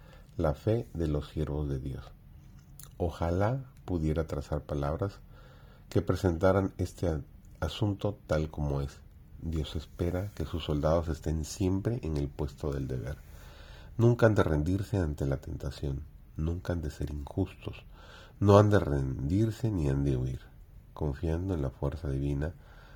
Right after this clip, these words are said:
han de mantener su integridad. Con una firmeza que no cederá una pulgada, deben aferrarse bien a la palabra, "Escrito está". El cristiano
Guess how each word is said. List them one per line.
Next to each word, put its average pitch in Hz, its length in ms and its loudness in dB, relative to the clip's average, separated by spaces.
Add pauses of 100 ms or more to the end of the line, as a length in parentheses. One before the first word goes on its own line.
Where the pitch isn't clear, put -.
(120)
han 85 160 2
de 87 80 4
mantener 76 640 2 (160)
su - 340 -2
integridad. 67 640 -2 (880)
Con 78 140 -2
una 98 160 2
firmeza 76 640 0
que 65 180 -4
no 73 340 0
cederá 71 420 0
una 76 180 0
pulgada, 69 560 -2 (580)
deben 90 260 6
aferrarse 73 520 0
bien 73 200 2
a 71 60 2
la 65 140 -2
palabra, 69 440 -2 (240)
"Escrito - 680 -4 (300)
está". - 500 -8 (1800)
El 98 120 0
cristiano 123 600 6